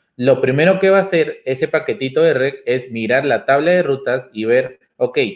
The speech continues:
yo tengo que llegar a ese internet, voy a buscar una tabla de rutas que me diga cómo llegar a ese internet y qué camino debo tomar. Entonces va a mirar la tabla de rutas y va a ver, ok,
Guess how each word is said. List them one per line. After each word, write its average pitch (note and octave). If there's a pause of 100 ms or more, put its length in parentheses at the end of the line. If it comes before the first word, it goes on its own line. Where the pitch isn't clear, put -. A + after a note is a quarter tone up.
(260)
yo D3+
tengo E3+
que D#3+
llegar C3
a D#3
ese D3+
internet, C3
voy C3
a D#3
buscar C#3+
una D3
tabla D3
de D3
rutas D3 (100)
que B2+
me A2+
diga C#3 (520)
cómo G3+
llegar D3
a -
ese D#3
internet D3
y C3+
qué D3+
camino C#3+
debo A#2+
tomar. G#2
Entonces A2+
va B2
a C3+
mirar D#3+
la E3+
tabla F3
de F3
rutas C#3
y A#2+
va A#2
a -
ver, G#2+
ok, G#2